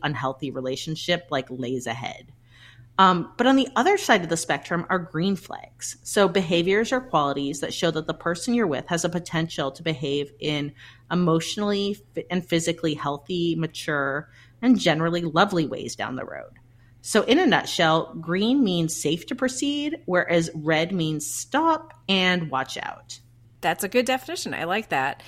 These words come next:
Speaker 2: I think that, you know, I, I will say that when this topic first came up as something to do, I,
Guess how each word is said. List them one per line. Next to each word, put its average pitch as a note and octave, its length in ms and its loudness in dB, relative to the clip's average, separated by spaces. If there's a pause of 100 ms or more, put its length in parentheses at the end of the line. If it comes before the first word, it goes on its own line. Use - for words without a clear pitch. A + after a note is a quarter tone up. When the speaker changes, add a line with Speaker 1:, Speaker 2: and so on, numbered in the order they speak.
(300)
Speaker 2:
I G3 120 0
think A3+ 320 0
that, G3 340 0 (800)
you A#3 80 0
know, A#3 80 4
I, G3+ 240 4
I A3 80 2
will A3+ 200 4
say B3+ 220 0
that F#3+ 140 0
when F#3 420 -4
this F3+ 220 -4
topic F3+ 340 -2
first E3+ 260 -6
came F3 200 -10
up F3 160 -8
as E3+ 80 -10
something D#3 380 -10
to F3 120 -10
do, F3 720 -4 (920)
I, G3 300 6